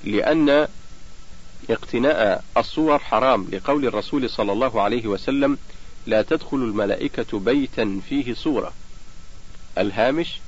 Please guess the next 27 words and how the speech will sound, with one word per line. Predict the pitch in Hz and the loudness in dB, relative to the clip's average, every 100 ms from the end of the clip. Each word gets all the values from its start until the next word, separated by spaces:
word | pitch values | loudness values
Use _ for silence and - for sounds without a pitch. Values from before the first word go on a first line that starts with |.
| - | -4
رواه | 107 113 135 | 0 2 2
البخاري | 120 98 95 101 117 151 | 2 -2 -2 0 2 2
في | - 101 | 0 -2
بدء | 117 127 104 | 0 -2 -4
الخلق | 101 - 139 165 - - - - - - | -4 0 0 0 -6 -12 -12 -10 -10 -6
رقم | - - 131 120 | -4 0 -2 0
ثلاثة | 107 131 123 - - | 2 2 0 -2 0
آلاف | 98 120 139 110 | 2 2 0 0
ومائتين | 101 95 - 123 117 | 0 0 -2 -2 -2
وستة | 98 117 - | -4 -8 -2
وعشرين، | 98 95 - 127 139 | 0 0 -2 -2 0
ومسلم | 104 95 123 - 104 | 0 -2 -4 -2 -2
في | - | -2
اللباس | 120 110 95 147 - - - - - - - - | -2 0 2 0 0 -6 -10 -10 -10 -10 -10 -4
رقم | 127 - 123 | -2 0 0
ألفين | 90 98 - 135 143 | 2 0 0 2 2
ومائة | 127 101 110 117 | 2 2 0 0
وستة، | 113 107 - - 98 95 - | 0 -2 -6 -6 -8 -6 -6
انتهى | - 147 135 | -2 0 0
الهامش. | 107 98 85 - - - - - - - - - | -2 -4 -4 -6 -8 -8 -10 -10 -10 -10 -10 -4
ولأنه | 104 120 123 127 127 190 175 147 | 4 6 6 4 2 2 2 2
لما | 143 131 131 117 | 4 4 4 2
شاهد | - 160 135 120 | 2 2 2 2
الصورة | 110 107 - - 151 135 | 2 2 0 -2 0 0
في | 117 110 - | 0 -2 -2
النمرقة | 107 104 104 135 143 143 151 - - - - - - | -2 0 0 0 0 -2 -2 -6 -12 -12 -12 -8 0
عند | 120 135 107 101 98 | 2 2 2 2 0